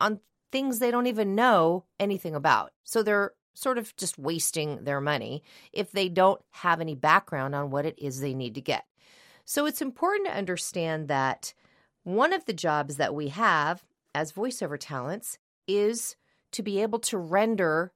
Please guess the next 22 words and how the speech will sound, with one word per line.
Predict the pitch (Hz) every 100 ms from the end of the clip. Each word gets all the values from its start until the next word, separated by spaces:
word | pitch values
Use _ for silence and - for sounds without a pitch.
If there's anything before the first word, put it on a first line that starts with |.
| _
broadcast | 160 160 180 208 - 185 175 - -
quality | - 196 170 175 165 165
audio, | - 160 165 147 87 -
broadcast | 165 190 254 240 220 175 -
quality | - 147 135 151
audio. | 180 185 156 - - _ _ _ _ _ _ _ -
Now, | 165 160 156 151 _ _ _ _ _ _ _ _ _ _ -
a | 185
U | 180 208 330 330
S | 247 240 -
B | 156 175 190
mic, | 170 127 127 165 - _ _ _ _ _
which | 156 151 -
is | 147 139 135 - - - _ _
a | 151
microphone | 151 160 165 156 - 151 147
that | 147 -
connects | 160 147 147 - -
directly | 147 135 160 - 214
to | 214 220
your | 180 170
laptop | 147 139 - - 147 143 -